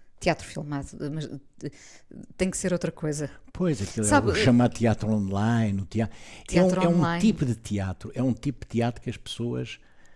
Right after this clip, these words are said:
Speaker 2: têm que estar a ver e saberem que aquilo foi feito ao vivo e que não estão a ver. Não é a mesma coisa. Não é a mesma coisa porque a mesma coisa é nós, por exemplo, nós estamos aqui, olhar um para o outro. Se estivéssemos eu em Zoom em casa,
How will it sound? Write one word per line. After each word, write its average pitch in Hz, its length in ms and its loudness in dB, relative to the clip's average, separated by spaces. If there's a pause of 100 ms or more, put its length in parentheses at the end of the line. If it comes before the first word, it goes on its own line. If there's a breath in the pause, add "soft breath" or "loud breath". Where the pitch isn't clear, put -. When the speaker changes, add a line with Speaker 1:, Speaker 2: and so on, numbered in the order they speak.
(160 soft breath)
Speaker 2:
têm 120 280 4
que - 140 -8
estar 123 320 -2
a 113 60 2
ver 101 280 0
e 131 80 0
saberem 120 800 4
que - 160 -2
aquilo 139 320 -2
foi 131 220 0
feito 131 360 -4
ao 135 120 -2
vivo 98 400 -6 (560)
e - 100 -14
que - 120 -8
não 98 160 -2
estão 120 320 -2
a - 40 0
ver. 104 260 -2
Não 107 140 2
é 156 60 4
a - 20 2
mesma 98 240 -2
coisa. 80 300 -12 (480)
Não 92 60 -6
é 92 40 -6
a 95 40 -4
mesma 98 240 -4
coisa 120 400 -4
porque 127 420 0 (340 loud breath)
a 98 60 -6
mesma 98 300 0
coisa 131 340 2
é 131 180 -2
nós, 120 300 2
por - 180 -2
exemplo, 113 240 2
nós 107 120 2
estamos 120 260 0
aqui, 80 320 -6 (720 soft breath)
olhar 101 160 4
um 131 100 4
para 123 120 0
o 123 60 2
outro. - 400 -2 (140)
Se - 280 -4
estivéssemos 104 640 0
eu 107 100 2
em 107 120 4
Zoom 107 340 2
em 101 100 0
casa, 107 400 0